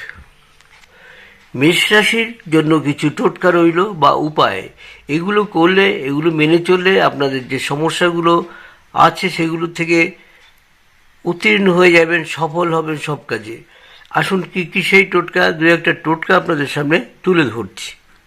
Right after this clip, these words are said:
যারা মেষ রাশি রয়েছেন, সোমবার বা বৃহস্পতি-, বৃহস্পতিবার দান করলে সৌভাগ্য লাভ করবেন মেষ রাশির জাতক এবং জাতিকারা।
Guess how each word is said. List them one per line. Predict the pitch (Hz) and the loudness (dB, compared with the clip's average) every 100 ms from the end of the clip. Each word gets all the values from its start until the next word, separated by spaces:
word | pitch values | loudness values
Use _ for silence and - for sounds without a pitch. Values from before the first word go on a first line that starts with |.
| _ _ _ _ _ - _ _ | _ _ _ _ _ -20 _ _
যারা | 147 165 | 4 4
মেষ | 170 185 180 - | 6 4 2 2
রাশি | 214 214 220 | 2 2 2
রয়েছেন, | 202 208 202 196 196 - - - - - | 4 4 2 -2 -4 -12 -20 -20 -20 -8
সোমবার | - 185 180 185 180 165 | 0 2 4 4 4 4
বা | 143 131 | 0 0
বৃহস্পতি-, | 131 156 180 170 185 170 - - - - | 0 2 2 0 -4 -4 -6 -12 -14 -14
বৃহস্পতিবার | 139 180 185 180 170 180 170 165 147 | -2 0 2 -2 -4 2 4 4 2
দান | 151 170 | 0 0
করলে | 160 170 123 120 | 0 0 0 -2
সৌভাগ্য | - 165 160 170 156 | -2 0 2 0 0
লাভ | 165 165 160 | 2 2 2
করবেন | 180 160 170 170 - - - - - _ | -2 2 2 2 -4 -20 -20 -20 -20 _
মেষ | 117 156 170 - | 0 0 0 2
রাশির | 190 - 175 | 0 0 -2
জাতক | 156 156 175 151 | 0 0 -4 -4
এবং | 151 165 147 | -2 -2 0
জাতিকারা। | 156 156 170 131 107 104 | 0 -2 -2 -2 -2 -6